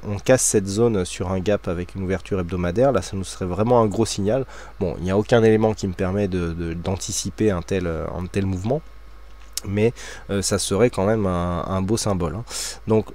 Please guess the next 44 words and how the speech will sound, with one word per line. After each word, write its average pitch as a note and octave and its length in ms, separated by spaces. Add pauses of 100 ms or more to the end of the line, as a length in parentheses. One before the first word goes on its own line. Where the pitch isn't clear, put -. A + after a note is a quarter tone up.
l'objectif C3 600
ici A#2 220
est G#2+ 40
vraiment G2 260
à - 40
portée. C3 440
On A#2+ 100
est G2+ 60
toujours G#2+ 260
sur G2 220
un F#2+ 40
biais F#2+ 200
baissier G#2 400
court - 320
et B2 80
moyen F#2+ 320
terme G#2+ 260 (300)
sur C3 440
l'euro A#2+ 240
dollar. G#2+ 380 (240)
Les G#2 80
niveaux A#2 240
d'invalidation, A#2 800
eh B2 60
bien, G#2 120
sont G#2 300
rem-, A#2 320
sont G#2 220
redescendus A#2+ 580
sur - 180
le G2 120
plus G#2 160
haut B2+ 100
de A#2+ 80
cette G#2 180
bougie F#2 300
qui - 80
se G2 140
situe - 240
désormais G2 460 (300)
à - 100 (100)
un D3+ 100
vingt-quatre - 640
cinquante-six. - 960